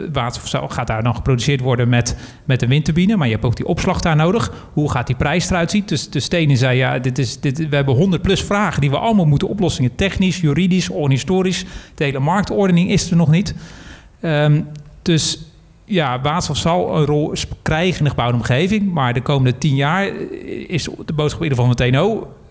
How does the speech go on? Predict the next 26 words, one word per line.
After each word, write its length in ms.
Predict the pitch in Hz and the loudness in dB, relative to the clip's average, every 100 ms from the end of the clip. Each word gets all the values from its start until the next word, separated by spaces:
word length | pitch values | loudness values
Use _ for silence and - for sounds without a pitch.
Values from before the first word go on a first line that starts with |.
| - | -20
"Kijk 280 | - 156 139 | -6 -4 -2
wat 140 | 147 - | -4 2
je 80 | |
nu 160 | 135 202 | 4 4
kan 160 | 208 196 | 2 2
doen, 300 | 240 294 - - - - | 2 0 -6 -20 -20 -6
hè, 120 | - | -2
en 180 | - 151 | 0 0
da-, 140 | 139 | -2
en, 640 | - 135 - 151 156 156 - | -2 -4 0 2 0 -2 -10
ehm, 320 | 151 156 156 - - - | -8 -6 -8 -10 -14 -8
ja, 220 | 170 147 | -4 -4
ga 160 | - | -2
daar 120 | 151 143 | 0 0
niet 160 | 165 | 0
op 100 | 175 | 0
wachten," 300 | 190 170 - | -2 -2 -2
zeg 140 | 117 104 | -2 -2
maar. 160 | 98 101 | -4 -4
Dus, 160 | 107 | -2
dus 240 | - - - - - - - - | 0 -2 -4 -14 -20 -20 -20 -18
ik, 180 | - - | -10 -6
ik 120 | 165 | -4
zelf 240 | - 175 208 | -2 -2 -2
v-, 200 | 220 220 | -4 -6
v-, 200 | - | -8